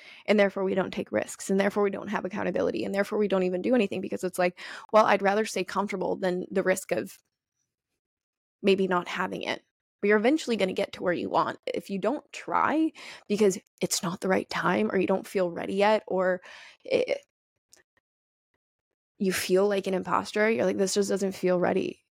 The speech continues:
Like, this doesn't feel like me." Of course it fucking doesn't. You're identifying with someone that is completely different from you. When I stepped into the pre-housewife era,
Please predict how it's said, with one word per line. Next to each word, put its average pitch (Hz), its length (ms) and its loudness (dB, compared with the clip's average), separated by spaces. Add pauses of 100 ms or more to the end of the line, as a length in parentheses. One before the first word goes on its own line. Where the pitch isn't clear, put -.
Like, 190 160 2
this 190 160 -2
doesn't 196 240 -2
feel 190 340 2 (140)
like 185 160 4
me." 180 380 -4 (120)
Of 208 120 2
course 240 260 2
it - 100 -2
fucking 190 360 0
doesn't. - 360 -2 (100)
You're 202 200 4
identifying 220 540 4
with 202 120 -2
someone 190 220 2
that 185 120 4
is 180 60 -6
completely 202 420 -4
different 180 280 0
from 190 140 -2
you. - 180 -6
When 202 180 0
I 185 60 2
stepped 254 260 0
into 269 140 2
the 220 100 0
pre-housewife 202 540 0
era, 247 260 4